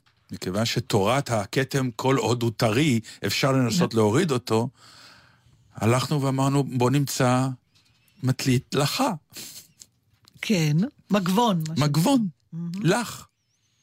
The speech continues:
Speaker 1: כדי שננסה להוריד.
Speaker 2: <laughs>
Speaker 1: היא רצתה, אני כבר נואשתי, אבל לא היה. אז בדרך היה כזה פיצוצייה, אז נכנסנו, אמרנו, "יש לך מגבון? לך."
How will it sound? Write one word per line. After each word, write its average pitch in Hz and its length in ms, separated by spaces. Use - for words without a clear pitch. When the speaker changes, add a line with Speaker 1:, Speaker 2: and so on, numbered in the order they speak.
Speaker 1:
כדי 131 200
שננסה 143 560
להוריד. 175 480
Speaker 2:
<laughs> - 1300
Speaker 1:
היא 165 360
רצתה, 87 420
אני 95 160
כבר 127 160
נואשתי, 120 500
אבל 92 180
לא 107 120
היה. 170 320
אז 90 140
בדרך 123 420
היה 131 120
כזה 139 220
פיצוצייה, 117 540
אז 85 140
נכנסנו, 135 400
אמרנו, 110 260
"יש 143 80
לך - 80
מגבון? 147 400
לך." 196 220